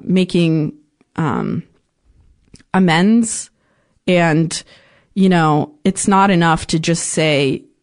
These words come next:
sorry or not do it again.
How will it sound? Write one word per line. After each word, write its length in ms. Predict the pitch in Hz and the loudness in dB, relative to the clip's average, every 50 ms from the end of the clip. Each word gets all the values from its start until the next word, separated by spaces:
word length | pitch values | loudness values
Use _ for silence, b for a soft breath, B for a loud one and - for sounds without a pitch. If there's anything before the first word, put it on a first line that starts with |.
| _ _ _ _ _ _ _ _ _ _ _ _ _ _ - | _ _ _ _ _ _ _ _ _ _ _ _ _ _ -14
sorry 840 | - - - 196 180 175 170 175 170 156 160 165 160 - 175 - _ _ _ _ _ _ _ _ _ _ _ _ _ _ _ _ _ _ _ _ _ _ _ _ _ _ _ _ _ _ _ _ _ _ _ _ _ _ _ _ _ _ _ _ _ _ - | -10 -4 0 2 2 4 4 2 2 2 0 0 -2 -2 -4 -6 _ _ _ _ _ _ _ _ _ _ _ _ _ _ _ _ _ _ _ _ _ _ _ _ _ _ _ _ _ _ _ _ _ _ _ _ _ _ _ _ _ _ _ _ _ _ -2
or 160 | - 196 185 | 0 2 2
not 340 | 170 170 165 165 135 - 170 | 2 2 2 2 0 -2 -2
do 180 | - 185 170 165 | 0 2 2 2
it 60 | 165 | 2
again. 720 | 160 160 170 - 190 185 175 143 123 - 147 160 156 - | 0 -2 -2 -2 0 0 2 0 0 0 0 -2 -4 -6